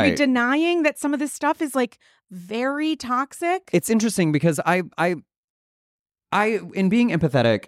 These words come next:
Speaker 2: obviously, for these women and the challenge of, like, living your lives, I felt like a lot of truth was revealed in the, you know, Heather really talking about, and the women have all said it, but really drove home the point of that the way people engaged on social media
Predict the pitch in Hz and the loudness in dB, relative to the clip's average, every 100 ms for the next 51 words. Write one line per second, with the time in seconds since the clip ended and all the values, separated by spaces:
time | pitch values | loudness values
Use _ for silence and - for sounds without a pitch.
0 | - 110 107 - 107 - 113 107 117 110 | -2 0 0 0 0 0 -2 0 0 2
1 | 107 104 127 107 107 101 95 101 101 98 | 2 0 2 0 0 0 0 0 2 2
2 | 92 92 104 139 156 196 196 156 127 120 | 2 2 2 0 0 2 2 2 2 0
3 | - 127 - 107 113 104 104 104 98 98 | -4 -6 -4 -4 -2 2 2 4 2 -4
4 | - - _ 151 151 131 113 - 151 123 | -14 -20 _ 0 4 2 0 0 2 4
5 | 117 139 196 180 151 127 117 95 107 98 | 4 4 2 4 2 2 2 0 0 0
6 | 95 98 143 175 175 196 170 135 120 - | 2 0 0 0 0 2 2 2 0 0
7 | 117 101 113 - 123 127 123 117 117 104 | 0 2 0 -2 -2 0 0 2 0 0
8 | 113 104 - 160 131 120 113 101 - - | -2 -2 0 0 0 -2 -2 -2 -6 -20
9 | _ - 156 156 170 185 185 - 156 147 | _ -2 2 4 4 4 0 -2 0 2
10 | 120 110 107 101 - 123 107 104 107 95 | 4 4 2 0 -4 -2 0 -2 0 -2
11 | 82 80 73 76 | 0 0 -2 -4